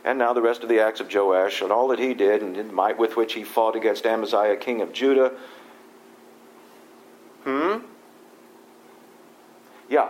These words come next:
there's a whole section of the story that we're not told. E-, either we're not going to be told, or in fact, we're not told yet. Writer of Kings says, "Oh yeah, yeah, he, they, there was this,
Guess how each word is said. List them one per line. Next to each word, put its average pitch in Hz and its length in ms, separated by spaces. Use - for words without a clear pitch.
there's 139 220
a 135 60
whole 185 240
section 185 420
of 147 60
the 147 80
story 196 340
that 139 100
we're 156 140
not 151 240
told. 170 340
E-, 139 360
either 156 200
we're 143 120
not 139 240
going 233 220
to 202 80
be 147 160
told, 101 480
or 113 220
in 101 160
fact, 92 460
we're 104 120
not 104 300
told 92 340
yet. 101 380
Writer 117 320
of 160 100
Kings 143 500
says, 110 380
"Oh 139 100
yeah, 101 320
yeah, 92 300
he, 110 200
they, 113 240
there 117 120
was 110 180
this, 101 220